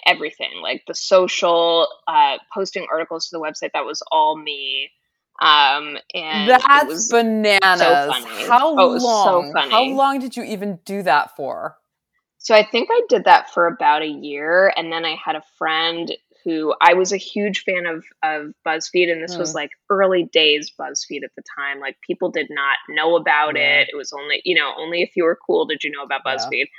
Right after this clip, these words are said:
Speaker 1: So I had a friend that was like, you know, "They're opening an L A office. Would you be
Speaker 2: Oh my
Speaker 1: interested?"
Speaker 2: God,
Speaker 1: So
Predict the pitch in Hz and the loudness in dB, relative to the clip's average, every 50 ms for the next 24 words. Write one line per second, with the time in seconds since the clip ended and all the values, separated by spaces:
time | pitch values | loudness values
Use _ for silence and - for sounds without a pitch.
0 | - - - _ _ - - - 190 175 165 160 160 160 - - - - 190 196 | -20 -20 -20 _ _ -2 4 6 6 8 8 8 8 6 4 0 -4 -4 -4 -4
1 | 190 - - 185 175 170 170 160 - - - 143 - 156 147 143 147 - - 160 | -6 -4 -2 -2 -2 -2 -2 -4 -6 -8 -10 -14 -14 -12 -12 -12 -12 -10 -10 -10
2 | 151 147 139 147 - - - 156 - 175 175 170 165 156 151 143 - - 143 143 | -8 -4 -4 -4 -4 -6 -8 -6 -6 -6 -6 -6 -8 -8 -8 -8 -8 -8 -8 -6
3 | 143 143 139 143 143 139 151 - _ 151 147 - - - 151 143 - 147 139 - | -6 -6 -4 -4 -4 -4 -6 -6 _ -12 -12 -12 -12 -12 -14 -14 -14 -16 -16 -16
4 | - - - 170 220 247 - 170 143 - 151 135 - - - 160 | -14 -12 -12 -10 -10 -10 -10 -10 -8 -10 -10 -10 -10 -6 -6 -4